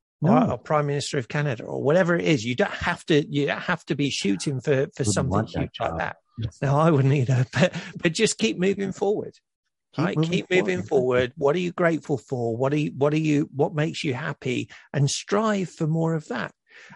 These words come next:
Speaker 1: And
Speaker 2: Yeah.
Speaker 1: again, you know, you notice we use the word strive for excellence. We don't say s-, strive for perfection.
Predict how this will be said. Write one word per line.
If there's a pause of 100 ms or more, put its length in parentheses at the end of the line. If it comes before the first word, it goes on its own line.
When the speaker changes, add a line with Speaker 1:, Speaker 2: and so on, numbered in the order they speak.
Speaker 1:
And
Speaker 2:
Yeah.
Speaker 1:
again,
you
know,
you
notice
we
use
the
word
strive
for
excellence.
We
don't
say (260)
s-, (840)
strive
for
perfection.